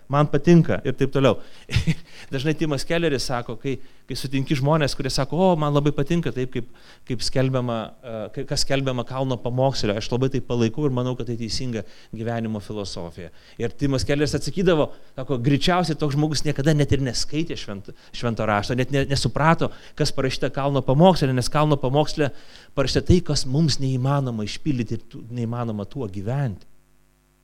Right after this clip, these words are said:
Nes mor-, e, standartai ir pasiekimai yra,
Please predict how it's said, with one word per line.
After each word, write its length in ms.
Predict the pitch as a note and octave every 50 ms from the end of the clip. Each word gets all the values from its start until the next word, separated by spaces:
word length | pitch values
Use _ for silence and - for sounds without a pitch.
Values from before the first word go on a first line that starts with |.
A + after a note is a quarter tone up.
| _ _ _ _ _ _ _
Nes 300 | A#2 A2+ - - - - -
mor-, 220 | G#2 G2+ G2+ -
e, 280 | - B2+ G#2+ G2+ G2+ G2+
standartai 720 | - - A#2 G#2+ G2+ A#2+ C3 D3+ D#3 D#3+ - E3+ D#3+ D#3+ - - - - - - _ _ _ _ _ _ _ -
ir 120 | A2+ -
pasiekimai 500 | A#2 - - - - - C3 A#2+ A2+ G2
yra, 320 | - B2 A2+ A2+ A#2 -